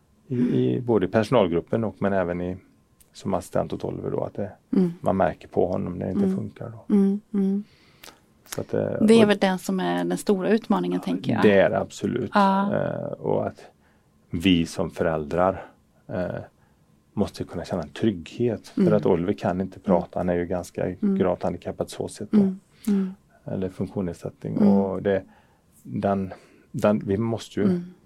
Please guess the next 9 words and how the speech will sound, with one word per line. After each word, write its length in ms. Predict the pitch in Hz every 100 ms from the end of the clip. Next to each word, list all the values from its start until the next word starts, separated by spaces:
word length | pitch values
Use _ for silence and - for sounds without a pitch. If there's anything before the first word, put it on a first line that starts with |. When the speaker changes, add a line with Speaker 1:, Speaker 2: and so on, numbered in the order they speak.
| -
Speaker 1:
assistenten 560 | - - - 90 87
är 60 | 117
ju 80 | 92
Olivers 540 | 95 85 90 87 - - _ _ _ _ _
tal, 420 | - 95 90 98
de 140 | 95 92
är 40 |
hans 380 | 87 92 87 - -
händer, 760 | - 87 85 85 92 92 95